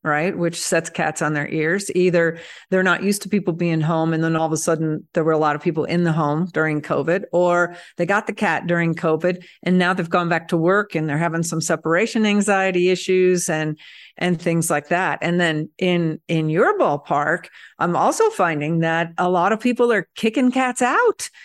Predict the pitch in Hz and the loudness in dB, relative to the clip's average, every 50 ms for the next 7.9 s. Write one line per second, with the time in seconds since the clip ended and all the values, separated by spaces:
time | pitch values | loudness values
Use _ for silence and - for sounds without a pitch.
0 | - - - _ _ _ - 180 196 196 190 196 226 214 214 185 - - 226 240 | -20 -20 -20 _ _ _ -2 0 2 2 2 2 2 0 0 -2 0 0 2 2
1 | 247 247 - 233 226 226 220 - 220 208 208 262 269 - 226 202 175 170 175 175 | 2 2 0 0 0 0 0 0 0 2 2 0 0 0 0 0 2 0 0 0
2 | - - 160 160 160 170 180 180 - 190 175 175 165 160 160 135 - - - - | -2 -2 -2 0 0 0 -2 0 -2 -2 0 0 -2 -2 -4 -4 -6 -4 -4 -2
3 | 269 294 269 226 202 185 185 175 - - - 165 170 170 170 165 160 165 165 160 | -2 0 0 0 0 -2 -2 -2 -4 -6 -4 -2 -2 0 0 2 2 0 0 2
4 | 175 175 175 170 165 160 160 165 175 170 165 160 156 - - 185 208 240 240 - | 0 0 2 0 0 0 0 0 0 0 -2 -2 -4 -4 -2 0 0 0 0 0
5 | 170 143 143 - - - - 139 139 - - - 160 160 - 175 160 165 160 151 | 0 -2 -2 -2 -4 -4 -4 -2 -2 -2 -2 -4 -4 -2 -2 -2 -2 -2 -4 -4
6 | 135 139 - - 233 220 220 - - 165 160 175 165 - - - 147 147 - - | -6 -8 -6 -2 -2 0 0 0 -2 -4 -4 -4 -6 -10 -8 -8 -8 -4 -2 -2
7 | 196 226 254 233 196 170 160 160 143 - 196 202 214 - 185 - - - | 0 0 0 0 -2 -2 -2 -6 -6 -4 -4 -4 -4 -4 -6 -8 -8 -14